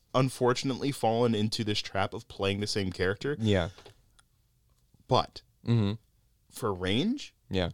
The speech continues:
Speaker 1: I think, and, and, and, and I think it's because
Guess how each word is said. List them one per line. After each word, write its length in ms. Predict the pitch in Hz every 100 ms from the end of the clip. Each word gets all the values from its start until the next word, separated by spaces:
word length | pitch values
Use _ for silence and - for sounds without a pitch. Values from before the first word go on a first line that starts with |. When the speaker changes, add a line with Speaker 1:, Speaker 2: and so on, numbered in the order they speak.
| -
Speaker 1:
I 220 | 131 196
think, 460 | 240 311 294 247 - _ -
and, 180 | 131 131 113
and, 320 | 113 107 107 104
and, 280 | 104 104 -
and 160 | 107 98
I 120 | 90
think 340 | - 123 143
it's 120 | 156
because 440 | - 135 120 107